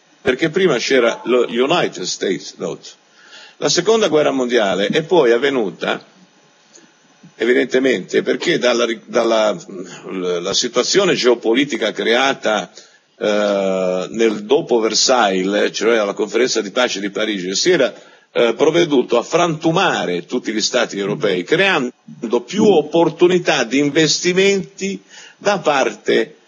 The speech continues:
eh, delle banche internazionali, che avrebbero sempre dovuto indebitare gli stati per creare che cosa?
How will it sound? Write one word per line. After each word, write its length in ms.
eh, 400
delle 320
banche 320
internazionali, 1160
che 100
avrebbero 400
sempre 420
dovuto 480
indebitare 720
gli 120
stati 580
per 260
creare 440
che 140
cosa? 500